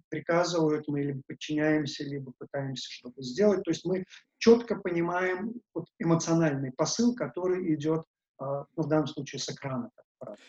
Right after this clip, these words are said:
Поэтому подключение разума очень необходимо. То есть, ну, то, что у вас говорится, это вот из рубрики «Иногда нарочно не придумаешь», понимаете.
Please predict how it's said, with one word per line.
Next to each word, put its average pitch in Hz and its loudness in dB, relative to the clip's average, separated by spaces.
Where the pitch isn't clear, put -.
Поэтому 160 2
подключение 190 4
разума 220 8
очень 202 2
необходимо. 160 -2
То 127 -8
есть, 123 -10
ну, 165 -2
то, 165 4
что 165 2
у 165 0
вас 156 4
говорится, 165 4
это 160 -2
вот 156 -2
из 170 0
рубрики 196 4
«Иногда 165 4
нарочно 170 6
не 165 6
придумаешь», 143 -4
понимаете. 139 -10